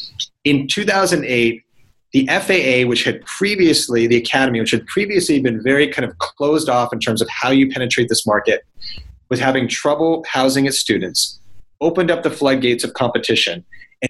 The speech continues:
we saw a forty percent increase in beds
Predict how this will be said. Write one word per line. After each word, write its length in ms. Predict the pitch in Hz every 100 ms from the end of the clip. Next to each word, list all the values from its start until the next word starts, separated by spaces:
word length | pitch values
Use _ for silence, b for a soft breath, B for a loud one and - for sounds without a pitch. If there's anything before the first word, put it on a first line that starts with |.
| 120
we 140 | 156
saw 380 | 175 - 143 135
a 100 | 123 113
forty 500 | - 139 156 170 170
percent 560 | 156 - 131 123 -
increase 800 | 123 135 139 - 120 113 113 - -
in 300 | 127 127 123
beds 680 | 113 87 78 - - -